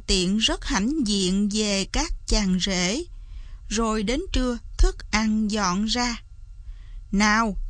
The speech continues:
ta nhắm rượu đi nào." Lão Hà Tiện nói, vừa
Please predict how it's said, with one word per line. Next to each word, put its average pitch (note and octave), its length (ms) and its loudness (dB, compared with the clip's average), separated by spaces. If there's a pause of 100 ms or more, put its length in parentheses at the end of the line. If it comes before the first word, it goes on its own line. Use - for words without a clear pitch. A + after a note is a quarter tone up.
ta G3+ 120 4
nhắm A3 360 2
rượu F#3 300 0
đi B3+ 160 -2
nào." G#3 440 2 (720)
Lão G#3+ 400 2
Hà A3+ 280 0
Tiện F3 280 2
nói, A3 360 0 (400)
vừa A3+ 300 2